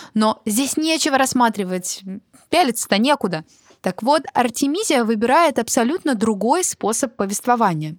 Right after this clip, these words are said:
Напомню, ей семнадцать лет. В её версии старцы сразу выглядят героями движения Me Too,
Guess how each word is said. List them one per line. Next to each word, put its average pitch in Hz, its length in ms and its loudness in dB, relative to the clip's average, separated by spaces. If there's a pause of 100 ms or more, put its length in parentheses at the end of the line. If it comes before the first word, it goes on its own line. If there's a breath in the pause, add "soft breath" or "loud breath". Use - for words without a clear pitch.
(140)
Напомню, 208 480 2
ей 190 220 -2
семнадцать 202 680 -2
лет. 190 180 -4 (640 loud breath)
В 196 120 0
её 233 180 2
версии 247 480 0
старцы 208 640 0
сразу 240 440 2
выглядят 233 420 -2
героями 190 800 0
движения 185 640 0
Me 202 160 2
Too, 220 380 -2